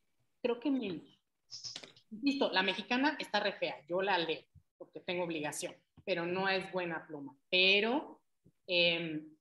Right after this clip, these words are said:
hace ratito, Ceci, que tú decías que los objetos tienen una intencionalidad y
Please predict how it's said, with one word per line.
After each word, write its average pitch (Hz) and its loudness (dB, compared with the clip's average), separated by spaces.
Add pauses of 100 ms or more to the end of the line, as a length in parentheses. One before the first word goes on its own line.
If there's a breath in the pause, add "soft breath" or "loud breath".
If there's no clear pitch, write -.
(120)
hace 202 2
ratito, 226 -2
Ceci, 247 -4
que 202 -6
tú 220 -8
decías 214 -2
que - -8
los 175 -4
objetos 202 -6
tienen 202 -8
una 196 -6
intencionalidad 175 -6
y 180 -6